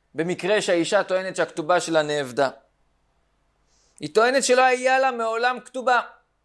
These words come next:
אגב, האופ-,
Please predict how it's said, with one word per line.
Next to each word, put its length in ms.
אגב, 480
האופ-, 600